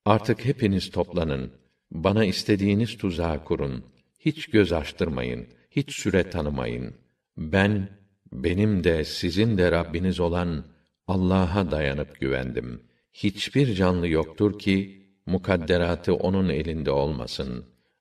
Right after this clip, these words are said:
Rabbim elbette tam istikamet üzeredir. Eğer haktan yüz çevirirseniz ben müsterihim. Zira size ulaştırmakla görevli olduğum buyrukları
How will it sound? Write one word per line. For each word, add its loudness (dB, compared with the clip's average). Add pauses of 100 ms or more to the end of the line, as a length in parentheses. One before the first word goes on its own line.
Rabbim 0 (180)
elbette 0
tam 0
istikamet -4
üzeredir. -4 (360)
Eğer 4
haktan 2
yüz -2
çevirirseniz 0 (200)
ben 2
müsterihim. -2 (420)
Zira 2
size 0
ulaştırmakla 0
görevli 0
olduğum -2
buyrukları 0